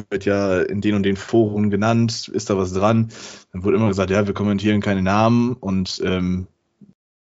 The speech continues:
wir müssen gucken, ob sich der Markt, also wir sondieren den Markt, war immer so die, die, die Sonderausrede von Baumann.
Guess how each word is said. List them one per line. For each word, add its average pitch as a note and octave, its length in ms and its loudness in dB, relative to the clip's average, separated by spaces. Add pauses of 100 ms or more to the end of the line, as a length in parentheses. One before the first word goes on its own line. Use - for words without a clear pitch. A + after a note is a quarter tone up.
(180)
wir G2 100 -4
müssen G2 260 0
gucken, A2 560 4
ob - 160 0
sich G2 200 -6
der F#2+ 140 4
Markt, G2 460 0
also F#2 260 2
wir G2+ 80 -4
sondieren G#2 420 4
den G2+ 140 4
Markt, A#2 300 2
war G2+ 80 2
immer G2+ 160 0
so G2 100 -4
die, G2 260 -2
die, F#2 640 -4
die F#2+ 120 -6
Sonderausrede G2 960 0
von F2+ 240 -4
Baumann. A#2 540 4